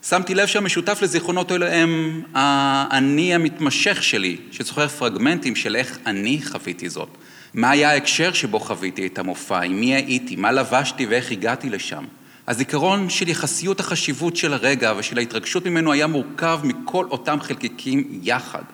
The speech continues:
ביקשתי מהאחראי על הארכיב להתאמץ ולחפש ולמצוא ולהביא לתודעתי רגע ראשוני, אולי את הרגע הראשון של המחול שזכור לי. על התיקייה שהועלתה כתוב, "עיר הנוער,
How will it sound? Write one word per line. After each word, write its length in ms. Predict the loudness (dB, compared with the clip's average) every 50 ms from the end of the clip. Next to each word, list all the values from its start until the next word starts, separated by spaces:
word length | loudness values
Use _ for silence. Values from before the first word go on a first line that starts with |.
| -20 -20 -20 -20 -20 -20 -20 -20 -20 -20 -20 -20 -20 -20 -8 -6
ביקשתי 360 | -2 0 2 0 0 0 0 2
מהאחראי 580 | 4 4 4 4 2 0 0 2 4 4 6
על 100 | 6 4
הארכיב 460 | 4 4 2 0 -2 0 0 2 4
להתאמץ 800 | 4 2 2 2 -2 -4 -2 0 2 2 2 2 0 -2 -6 -6 -4 -4
ולחפש 540 | -4 -4 -2 -4 -4 -2 0 0 0 -2 -2
ולמצוא 440 | -2 0 0 -2 -2 -2 0 0 2
ולהביא 440 | 2 4 6 6 4 4 2 0 0
לתודעתי 600 | 0 -2 -2 -2 0 0 0 0 0 -2 -2 0
רגע 220 | 0 2 2 2 0
ראשוני, 580 | 0 0 -2 -2 -2 -2 0 0 0 -2 -2 -6 -12 -18 -16 -14 -8
אולי 200 | -2 2 2 2
את 60 | 2 0 -4 -4 0
הרגע 560 | 2 4 4 4 2 0 0 0 0 -2 -2 -2 2
הראשון 580 | 2 2 4 2 0 -2 -2 -2 -2 -2 -2
של 180 | -4 -4 -4 -4
המחול 420 | -4 -4 -6 -8 -4 -2 -2 -2
שזכור 560 | -2 -4 -6 -8 -10 -10 -6 -4 -4 -4 -4 -6
לי. 80 | -8 -10 -16 -20 -20 -20 -20 -20 -20 -20 -20 -20 -6 -2
על 100 | 0 0
התיקייה 380 | 2 0 0 4 4 4 4
שהועלתה 380 | 4 4 6 4 6 4 2 2
כתוב, 560 | 2 0 -2 2 2 4 4 4 2 -2 -6 -4 0
"עיר 220 | 2 4 4 4 2
הנוער, 600 | 2 2 4 4 4 6 6 4 4 2 0 -2